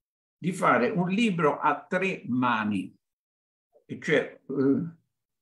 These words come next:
eh, uno Umberto Allegretti, che penso molti di voi conoscano,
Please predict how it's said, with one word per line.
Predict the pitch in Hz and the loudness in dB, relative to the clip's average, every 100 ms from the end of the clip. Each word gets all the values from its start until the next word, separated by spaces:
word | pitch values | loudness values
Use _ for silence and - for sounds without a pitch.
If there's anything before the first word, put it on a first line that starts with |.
| - | -12
eh, | 165 170 - | -6 -4 -2
uno | 247 262 202 - | 2 6 6 6
Umberto | 151 147 180 175 170 143 | 4 8 8 8 6 2
Allegretti, | 120 143 117 117 107 90 - 101 | 4 4 2 2 -2 -2 -10 -10
che | 85 | -10
penso | - 127 - 113 92 - _ _ _ _ _ - _ _ _ - | -6 -4 -4 -8 -10 -14 _ _ _ _ _ -20 _ _ _ -4
molti | 131 131 - | 0 0 0
di | 110 | 0
voi | 110 139 113 | 4 4 4
conoscano, | 117 131 135 101 - 101 92 - | 4 6 6 4 0 0 0 -2